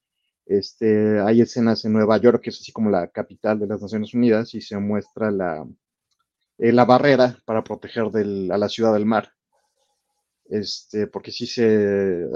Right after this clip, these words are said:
hay otra escena más, más adelante en la, creo que es la cuarta temporada, que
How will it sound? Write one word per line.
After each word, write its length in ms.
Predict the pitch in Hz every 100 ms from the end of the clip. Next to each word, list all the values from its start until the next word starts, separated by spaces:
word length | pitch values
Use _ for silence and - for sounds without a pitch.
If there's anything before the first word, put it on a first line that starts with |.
| 98
hay 180 | 120 127
otra 200 | 135 127
escena 240 | 123 131
más, 560 | 123 120 120 - - -
más 220 | 113 117 127
adelante 400 | 113 104 107 123
en 100 | 107
la, 120 | 87
creo 180 | - 98
que 60 |
es 100 | -
la 220 | 113 87
cuarta 320 | - 104 - 117
temporada, 540 | 107 - 107 92 98
que 200 | - 90